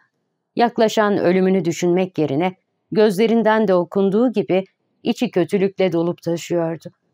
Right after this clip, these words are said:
Ve gözlerinde benim biraz evvel giriştiğim çabanın aynısını görüyordum. Bu yüzden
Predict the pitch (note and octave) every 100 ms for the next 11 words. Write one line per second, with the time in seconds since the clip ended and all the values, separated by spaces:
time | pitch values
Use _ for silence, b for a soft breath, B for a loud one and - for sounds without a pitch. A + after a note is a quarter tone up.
0 | - F#3 F#3+ G#3+ F#3+ A#3 B3 B3+ A#3 A#3+
1 | G#3+ C#4 B3 G3 F3+ D#3 D#3+ D3+ E3+ F#3+
2 | - - G#3 A#3+ - F3+ F#3+ F#3+ F3 -
3 | G3 B3 B3+ - G#3 E3 D#3 C#3+ C#3 C3+
4 | A#2 A2 _ _ _ _ _ _ _ _
5 | - E3 G3 G3 D3+ F#3+ F#3